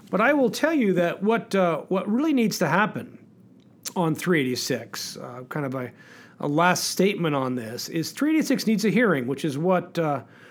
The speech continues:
we have always said, uh, that that hearing is essential to, uh,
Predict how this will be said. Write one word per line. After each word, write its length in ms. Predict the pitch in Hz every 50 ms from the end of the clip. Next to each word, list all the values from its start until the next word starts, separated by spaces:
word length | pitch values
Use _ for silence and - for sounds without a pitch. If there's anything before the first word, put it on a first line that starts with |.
| - - - - -
we 140 | 160 185 202
have 120 | 185 151
always 400 | 160 165 185 202 202 196 185 -
said, 480 | - - 156 135 117 131 185 226 196 156 - 139
uh, 400 | 139 135 131 123 123 127 127 123
that 200 | 127 131 135 123
that 160 | 131 151 156
hearing 540 | - - - 185 185 175 170 160 156 151 156
is 420 | 151 160 151 147 143 143 131 - - -
essential 760 | - 131 - - - 165 160 151 - 180 185 190 202 220 - - - - - - - - _ - -
to, 420 | - 165 156 147 143 139 135 139
uh, 240 | 139 131 131 123